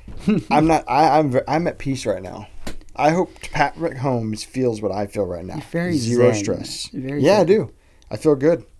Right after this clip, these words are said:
Speaker 1: So
Speaker 2: I feel
Speaker 1: y-, so since the last podcast, you, you went from worried to now you're feeling good.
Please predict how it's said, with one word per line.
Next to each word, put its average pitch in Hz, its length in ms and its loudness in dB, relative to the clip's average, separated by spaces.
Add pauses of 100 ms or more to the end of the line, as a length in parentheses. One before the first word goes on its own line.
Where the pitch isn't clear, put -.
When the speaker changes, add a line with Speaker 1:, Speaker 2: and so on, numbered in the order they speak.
Speaker 1:
So - 280 -4
Speaker 2:
I 123 40 0
feel 127 140 -2
Speaker 1:
y-, 107 60 -16
so - 180 -2
since 165 360 -4
the 156 100 -4
last 147 480 -2
podcast, 104 720 -4
you, 107 260 -4
you 127 160 -2
went 117 220 -2
from 95 340 -6 (220)
worried 113 500 -6 (300)
to 104 260 -6
now 104 240 -8
you're 120 160 -6
feeling 113 360 -6
good. 95 260 -12